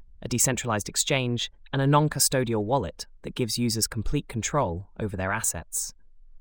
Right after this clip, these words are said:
They've also introduced Cardoshi, a lineup of cryptocurrency debit cards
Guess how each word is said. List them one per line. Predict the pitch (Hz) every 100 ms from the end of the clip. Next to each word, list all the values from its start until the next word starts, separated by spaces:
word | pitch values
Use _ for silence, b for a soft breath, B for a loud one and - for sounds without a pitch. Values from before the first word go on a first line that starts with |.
| - -
They've | 131
also | 180 175 131
introduced | 117 117 104 101 -
Cardoshi, | - 123 120 131 - 71 - - - - - -
a |
lineup | 160 185 196 185
of | - -
cryptocurrency | 175 - 143 - 135 - 110
debit | 104 156 -
cards | - 90 92 -